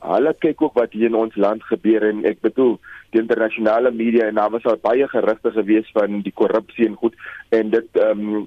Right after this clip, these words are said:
affekteer ook investering in ons land. So die mense kyk en wat ook al die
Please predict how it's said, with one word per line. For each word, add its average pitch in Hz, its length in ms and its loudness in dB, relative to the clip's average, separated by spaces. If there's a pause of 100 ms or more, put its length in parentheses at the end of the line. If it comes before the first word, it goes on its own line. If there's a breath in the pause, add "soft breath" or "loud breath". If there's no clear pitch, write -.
(260)
affekteer 123 500 0
ook 131 160 -2
investering 120 680 -2
in 107 100 -2
ons 98 120 -2
land. 92 280 -2
So 107 220 0 (340 loud breath)
die 107 80 -2
mense 120 420 0
kyk 156 240 -2
en 110 300 -2 (460 soft breath)
wat 110 160 0 (560)
ook 175 200 0
al 151 140 2
die 127 220 0